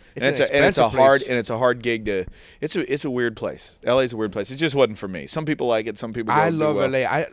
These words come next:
Speaker 1: I used to love New York, and I still do love New York, but now that I have a family,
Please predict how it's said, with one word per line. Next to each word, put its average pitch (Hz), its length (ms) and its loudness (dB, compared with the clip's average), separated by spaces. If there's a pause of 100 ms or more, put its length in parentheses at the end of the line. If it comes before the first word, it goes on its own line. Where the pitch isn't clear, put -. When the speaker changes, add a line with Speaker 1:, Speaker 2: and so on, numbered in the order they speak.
Speaker 1:
I 135 60 -4
used 180 180 -6
to 156 60 -10
love 151 160 -4
New 143 80 -8
York, 131 180 -2
and 117 100 -8
I 113 40 -10
still 185 160 -8
do 143 200 -8
love 123 220 -2
New 117 120 -8
York, 117 260 -4
but 107 80 -12
now 120 160 -4
that 127 80 -4
I 123 40 -6
have 123 120 -6
a 107 40 -6
family, 110 460 -10